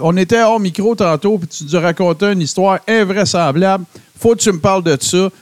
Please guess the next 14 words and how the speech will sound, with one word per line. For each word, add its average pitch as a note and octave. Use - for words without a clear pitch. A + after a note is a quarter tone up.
Qu'est-ce C#4
qui F3+
s'est-il A#3
passé F3+
pendant D3
ton C#3+
voyage ? C3+
Je D3+
te C#3
dis, D3
il E3
m'est E3
arrivé F#3
l'affaire, G3